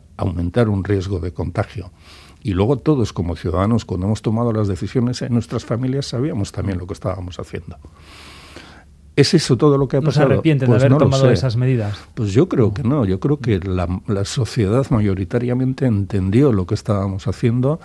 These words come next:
Speaker 1: y se ha comportado de forma muy seria, además, en el cumplimiento de las medidas que estaban impuestas. Ahora, tampoco debemos olvidarnos que estamos en un contexto global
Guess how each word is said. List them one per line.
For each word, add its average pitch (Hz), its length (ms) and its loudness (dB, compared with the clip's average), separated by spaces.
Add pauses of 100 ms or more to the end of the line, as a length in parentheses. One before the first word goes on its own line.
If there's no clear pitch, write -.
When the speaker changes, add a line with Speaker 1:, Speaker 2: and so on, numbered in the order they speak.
(300)
Speaker 1:
y 87 180 -2
se - 180 -2
ha 107 80 2
comportado 131 760 0
de 98 160 -6
forma 147 500 0
muy 131 220 2
seria, 131 400 2
además, 90 520 -4
en 95 160 -4
el 90 120 -2
cumplimiento 92 520 -2
de 92 100 -6
las 87 180 -8
medidas 90 340 -6
que - 100 -10
estaban 90 360 -6
impuestas. - 580 -10 (800)
Ahora, 107 360 4 (220)
tampoco 95 340 0
debemos 113 340 2
olvidarnos 117 480 2
que 107 80 -4
estamos 117 500 -2
en 95 140 -2
un 107 120 0
contexto 110 520 -2
global 117 380 2